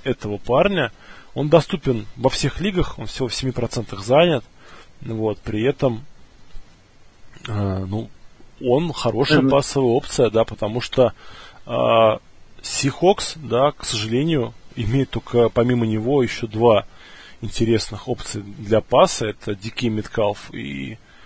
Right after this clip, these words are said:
Speaker 2: Локет?
Speaker 1: и Локет, да. Соответственно, много работы у Вилла Дизли. Вот, у него уже шесть приёмов на шестьдесят два ярда и два тачдауна. Для тайтенда это очень хорошая статистика.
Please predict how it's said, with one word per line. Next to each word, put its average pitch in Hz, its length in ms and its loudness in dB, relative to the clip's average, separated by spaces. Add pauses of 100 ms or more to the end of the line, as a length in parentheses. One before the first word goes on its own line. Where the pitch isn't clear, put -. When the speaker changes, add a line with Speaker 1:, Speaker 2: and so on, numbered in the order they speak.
(1700)
Speaker 2:
Локет? 165 480 2
Speaker 1:
и 135 60 2
Локет, 151 480 8
да. 127 360 12
Соответственно, 120 1200 4
много 117 520 4
работы 117 680 4
у 117 260 0
Вилла 113 340 2
Дизли. 170 720 4
Вот, 110 400 -4
у 107 40 -8
него 107 320 -2
уже 101 320 -4
шесть - 300 -4
приёмов 117 320 -2
на 110 80 -4
шестьдесят 110 240 -4
два 110 160 2
ярда 113 260 4
и 107 40 -2
два 110 140 2
тачдауна. 117 680 0
Для 107 280 -2
тайтенда 123 520 -4
это 117 200 -4
очень - 160 -12
хорошая 117 300 -2
статистика. 110 840 -4